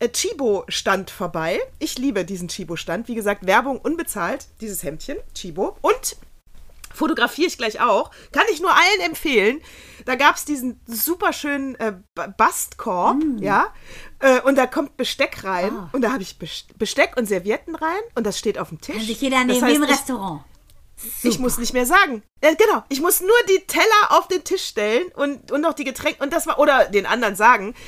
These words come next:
Speaker 1: Aber es ist jetzt so wenig, an was auch die Männer denken müssen, dass jetzt dann auch damit der Tisch, äh, das ist keine Arbeit mehr. Den Stressfaktor habe ich eliminiert.
Speaker 2: Tischlein deck dich, witzig. Ja, weil das dachte
Speaker 1: Ist gut,
Speaker 2: ich,
Speaker 1: ne?
Speaker 2: ist, ist ja auch nochmal, äh, eben so ein
Speaker 1: Ich mach das, ich, es ist ein,
Speaker 2: Super
Speaker 1: ja, das
Speaker 2: cool.
Speaker 1: sind Lifehacks. Das sind echt, das war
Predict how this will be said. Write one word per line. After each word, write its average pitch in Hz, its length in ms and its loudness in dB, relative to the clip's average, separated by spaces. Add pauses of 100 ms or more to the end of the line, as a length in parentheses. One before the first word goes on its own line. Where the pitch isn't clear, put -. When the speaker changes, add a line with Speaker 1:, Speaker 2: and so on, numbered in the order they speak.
(140)
Speaker 1:
Aber 294 200 4
es 302 80 -4
ist - 140 -2
jetzt 330 180 0
so 302 280 -2
wenig, 339 500 0 (280)
an 240 140 0
was 277 140 0
auch 254 140 -4
die 240 140 -6
Männer 320 300 0
denken 196 320 -6
müssen, 202 280 -6
dass 226 160 -4
jetzt - 340 -2
dann 254 160 -2
auch 226 240 0
damit 196 400 0
der 226 140 0
Tisch, - 420 -8
äh, 214 100 -4
das 247 200 -4
ist 370 100 -4
keine 285 240 0
Arbeit 220 280 2
mehr. 143 180 -8
Den 262 260 4
Stressfaktor 240 680 -4
habe 208 160 -2
ich - 140 -10
eliminiert. 202 460 -6
Speaker 2:
Tischlein 330 600 4
deck 262 240 0
dich, 247 240 -8 (240)
witzig. 220 640 -6 (360)
Ja, 339 200 2
weil 269 100 0
das 294 160 2
dachte - 80 -2
Speaker 1:
Ist 339 80 4
gut, 453 100 4
Speaker 2:
ich, 302 60 -2
Speaker 1:
ne? 294 100 0
Speaker 2:
ist, - 60 -6
ist 285 160 -6
ja - 120 0
auch 359 140 0
nochmal, 262 400 -2
äh, 214 240 -6
eben 226 140 -4
so 214 120 -4
ein 202 120 -4
Speaker 1:
Ich 240 100 -4
mach 294 140 2
das, 247 140 -4
ich, 220 120 -8
es 247 220 -6
ist 277 140 -6
ein, 302 60 0
Speaker 2:
Super 359 220 2
Speaker 1:
ja, 320 120 2
das 220 120 -4
Speaker 2:
cool. 220 40 -2
Speaker 1:
sind 180 160 0
Lifehacks. 302 420 -2
Das 269 160 -2
sind - 180 -6
echt, 466 160 0
das 381 120 0
war 494 80 2